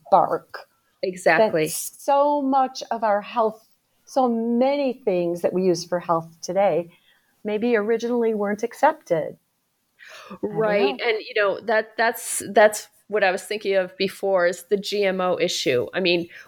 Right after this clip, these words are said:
Speaker 2: when we breed, um, those, um, you know, products, like,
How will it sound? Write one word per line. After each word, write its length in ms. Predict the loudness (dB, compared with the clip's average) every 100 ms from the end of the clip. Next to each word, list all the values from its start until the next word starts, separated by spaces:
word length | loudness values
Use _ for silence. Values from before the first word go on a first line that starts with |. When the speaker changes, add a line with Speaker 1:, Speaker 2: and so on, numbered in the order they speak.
| _
Speaker 2:
when 420 | -4 -4 -4 -4
we 640 | -2 0 0 -2 -4 -10
breed, 600 | -6 -2 0 -2 -2 -4 -4 -8
um, 560 | -2 0 0 0 -2 -6 -14 -16 -12
those, 680 | -4 0 2 0 -4 -8 -8 -2
um, 440 | 0 -2 -4 -10 -4
you 140 | -2
know, 100 | 0
products, 800 | -2 -4 -2 0 0 -2 -8 -10 -14 -20 -20 -6
like, 380 | -2 -2 -4